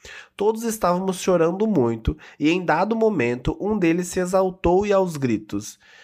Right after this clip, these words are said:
"Cadê as joias? Fala logo, senão vai ser pior." Começou a apontar uma arma pra minha avó, e nesse mesmo momento, pulei no colo dela, na frente da arma, e comecei a implorar pro ladrão parar.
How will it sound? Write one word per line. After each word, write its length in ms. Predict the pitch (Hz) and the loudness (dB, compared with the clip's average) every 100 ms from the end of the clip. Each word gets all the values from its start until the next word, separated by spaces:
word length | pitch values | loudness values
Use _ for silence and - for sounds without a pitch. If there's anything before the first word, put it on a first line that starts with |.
| - | -10
"Cadê 300 | - 214 190 | -2 0 2
as 180 | 247 214 | 0 0
joias? 540 | 180 208 196 135 - - | 0 2 2 0 -4 -14
Fala 340 | - - 220 233 | -8 -2 0 2
logo, 380 | 202 196 202 214 | 2 2 0 -4
senão 260 | 214 208 | 0 0
vai 140 | 214 214 | 0 -2
ser 200 | 196 170 | -4 -4
pior." 440 | 233 170 90 - _ _ _ _ _ _ - - - | 0 0 0 -8 _ _ _ _ _ _ -20 -20 -8
Começou 440 | - 156 175 208 | -2 -2 -2 0
a 60 | 220 | 0
apontar 440 | 220 233 220 190 | 0 -4 -2 0
uma 160 | 190 190 | 2 2
arma 420 | 170 175 214 233 | 2 2 2 0
pra 200 | 220 214 | 2 0
minha 220 | 196 185 | 0 0
avó, 400 | 180 135 117 131 - - - _ | 0 2 2 0 -4 -20 -20 _
e 80 | 156 | 0
nesse 320 | 175 185 - | 0 0 -2
mesmo 580 | 214 196 202 226 233 240 | -2 0 2 0 -2 -2
momento, 580 | 233 226 175 135 135 160 | 0 0 0 -2 -2 -6
pulei 400 | - 190 175 180 | 0 0 2 2
no 120 | 202 | 0
colo 320 | 208 185 185 | 0 0 0
dela, 380 | 175 113 92 90 _ _ - | 2 0 0 -8 _ _ -2
na 180 | 151 | 0
frente 380 | - 170 185 202 | 2 0 0 -2
da 140 | 208 175 | 0 2
arma, 440 | 123 127 147 151 | 4 2 0 -2
e 80 | 165 | -2
comecei 420 | 165 180 175 185 | -2 -2 -2 0
a 80 | 185 | 0
implorar 600 | 190 214 226 214 170 151 | 0 -2 0 2 2 0
pro 140 | - 175 | 0 -2
ladrão 400 | 160 139 156 175 | -2 0 -2 -2
parar. 580 | - 185 165 107 - | 0 2 2 0 -4